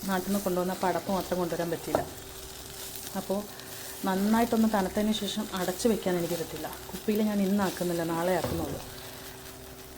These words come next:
ഉം, അപ്പോൾ അടച്ച് വെക്കാൻ എൻ്റെ അടുത്ത് അടപ്പില്ല. ഈ പാത്രമാകുമ്പോൾ എൻ്റെ അടുത്ത് അടപ്പുണ്ട്. അതുകൊണ്ടും കൂടെ കരുതിയിട്ടാണ് ഞാനിത് പാത്രം മാറ്റിയത്.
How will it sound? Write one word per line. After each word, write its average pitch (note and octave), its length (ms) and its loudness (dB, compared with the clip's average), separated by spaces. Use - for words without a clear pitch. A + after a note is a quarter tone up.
ഉം, A3 460 10
അപ്പോൾ A3+ 180 4
അടച്ച് G#3+ 240 8
വെക്കാൻ A#3+ 260 10
എൻ്റെ A3 120 8
അടുത്ത് G#3 160 4
അടപ്പില്ല. F#3+ 420 2
ഈ A3+ 120 2
പാത്രമാകുമ്പോൾ G3 440 2
എൻ്റെ F3+ 140 0
അടുത്ത് F3+ 140 -2
അടപ്പുണ്ട്. D#3 420 -2
അതുകൊണ്ടും A3 500 4
കൂടെ A3 200 2
കരുതിയിട്ടാണ് F#3+ 540 2
ഞാനിത് G3 300 2
പാത്രം F3+ 380 2
മാറ്റിയത്. C#3 360 -4